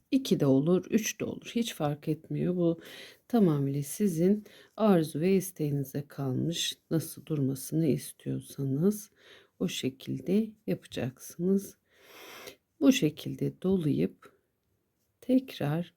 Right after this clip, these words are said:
aynı yere batıp yan taraftan çıkacağınız işlem dolama olacak.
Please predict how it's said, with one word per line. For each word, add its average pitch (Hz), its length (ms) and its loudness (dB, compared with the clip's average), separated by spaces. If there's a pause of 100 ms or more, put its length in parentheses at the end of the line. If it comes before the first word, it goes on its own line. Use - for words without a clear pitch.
(120)
aynı 135 560 4
yere 147 380 0
batıp 180 500 -4 (3750)
yan 208 320 6
taraftan 143 640 -2
çıkacağınız - 920 -12
işlem - 720 -6
dolama 143 460 2
olacak. 196 640 2